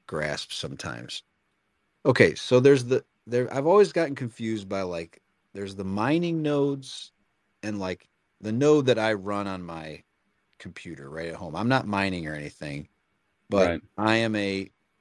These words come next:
Speaker 1: I'm, I'm essentially storing a copy of the blockchain, correct?
Speaker 2: Yes.
Speaker 1: And I, and I'm going to,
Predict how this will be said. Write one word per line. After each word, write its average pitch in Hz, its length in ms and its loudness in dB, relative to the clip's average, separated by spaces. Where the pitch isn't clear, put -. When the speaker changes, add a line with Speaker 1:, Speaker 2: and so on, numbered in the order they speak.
Speaker 1:
I'm, 117 380 -4
I'm 131 220 -4
essentially 107 400 -6
storing 98 540 -4
a 82 60 -6
copy 80 520 -10
of 73 320 -8
the 76 80 -8
blockchain, 67 680 -4
correct? 76 460 -6
Speaker 2:
Yes. - 500 -2
Speaker 1:
And 107 140 6
I, 117 160 8
and 110 140 -2
I'm 135 240 2
going 123 300 2
to, 101 480 -4